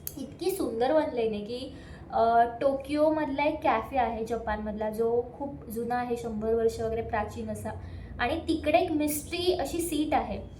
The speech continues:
जी, जिथे तुम्ही बसून कॉफी पीत असाल तर तुम्ही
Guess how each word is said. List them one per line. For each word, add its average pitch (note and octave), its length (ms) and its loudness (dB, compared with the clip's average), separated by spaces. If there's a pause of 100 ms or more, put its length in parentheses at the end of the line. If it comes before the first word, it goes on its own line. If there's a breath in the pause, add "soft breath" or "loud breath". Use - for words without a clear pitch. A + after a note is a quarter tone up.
(300 loud breath)
जी, D4 440 2
जिथे D4 260 0
तुम्ही E4 160 0
बसून D4+ 400 2
कॉफी C4 280 2
पीत C4+ 240 -6
असाल A3+ 340 -2
तर C#4 80 -4 (120)
तुम्ही C#4+ 440 -6